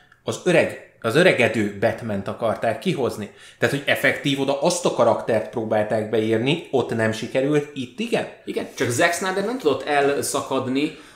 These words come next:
Speaker 2: attól a Batmantől, aki még mindig ez-, ezt a, ezt a háromszázas Leonidasi,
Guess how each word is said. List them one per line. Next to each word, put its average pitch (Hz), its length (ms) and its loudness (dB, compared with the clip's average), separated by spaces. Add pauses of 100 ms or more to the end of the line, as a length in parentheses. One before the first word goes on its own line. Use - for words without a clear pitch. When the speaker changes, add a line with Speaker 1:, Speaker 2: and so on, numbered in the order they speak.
(160)
Speaker 2:
attól 160 420 2
a 117 80 4
Batmantől, 131 760 0
aki 139 340 0
még 139 180 0
mindig 131 340 -2
ez-, 120 180 0
ezt 113 320 -6
a, 120 400 2
ezt 113 240 -6
a 120 460 2
háromszázas 117 840 0
Leonidasi, 107 1000 -2